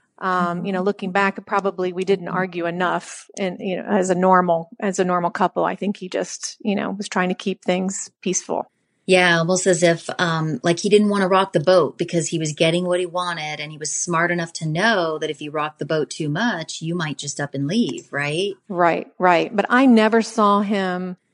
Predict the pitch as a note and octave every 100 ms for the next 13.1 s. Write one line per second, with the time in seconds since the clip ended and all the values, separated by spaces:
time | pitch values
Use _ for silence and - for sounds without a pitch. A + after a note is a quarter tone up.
0 | _ _ G3 F#3 E3+ E3+ E3+ - G#3+ G3+
1 | - - G3+ G3+ G3+ G3+ G3 G3 G3 G3
2 | F#3+ F#3+ F#3 - _ _ _ G3+ F#3+ G3
3 | G3 F#3+ F#3+ - - F#3+ A3 A3+ - A3
4 | G3+ F#3+ G3 G#3 G3+ G3 G3 F#3+ G3 F#3
5 | G3+ G#3 G#3 G#3 F#3+ F3+ F3+ - G3+ F#3+
6 | F3+ - - A3 A3+ - - - F3+ F3+
7 | - D#3 D#3 - _ _ _ A3+ A3 B3+
8 | B3+ A#3+ A#3 A3+ A3 A3 A3 A3 G#3+ A3
9 | A3 A#3 - A3+ G#3+ G#3+ G#3 F#3+ - B3+
10 | B3+ F#3+ F3+ E3+ E3 - F3+ F#3 - -
11 | A#3 B3 A#3+ - - - _ _ _ _
12 | - F#3+ E3+ G#3 G3+ G#3+ G3+ G3+ G3 G3